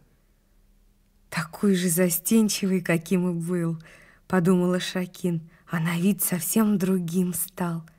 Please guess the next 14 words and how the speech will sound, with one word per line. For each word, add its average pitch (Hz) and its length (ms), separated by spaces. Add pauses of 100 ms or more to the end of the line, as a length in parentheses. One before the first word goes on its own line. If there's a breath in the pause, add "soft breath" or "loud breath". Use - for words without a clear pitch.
(1120 soft breath)
«Но 180 140
ты 190 140
же 180 140
бываешь 175 600
и 240 40
в 175 120
Аиле», 175 600 (300 loud breath)
заметила 170 680
она. 156 360 (920 soft breath)
«Хорошо 208 460
ли 220 120
старых 190 460
друзей 202 480
забывать?» 165 840